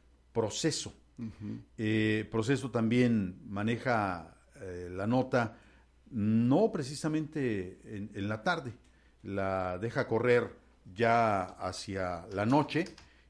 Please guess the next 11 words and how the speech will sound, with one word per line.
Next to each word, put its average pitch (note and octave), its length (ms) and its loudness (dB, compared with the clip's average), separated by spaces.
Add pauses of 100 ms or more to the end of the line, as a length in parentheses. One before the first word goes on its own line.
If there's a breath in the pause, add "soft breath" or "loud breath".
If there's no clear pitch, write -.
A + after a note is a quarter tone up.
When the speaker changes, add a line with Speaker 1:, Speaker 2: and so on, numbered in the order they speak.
(160)
Speaker 1:
y A#2 520 0
hace C#3 340 2
referencia B2+ 640 2
también A2+ 460 0
a - 120 -6
todo B2 300 2
este B2 240 0
asunto A#2 400 -2
que G2 80 -8
está A2 440 0
ocurriendo G#2+ 720 -2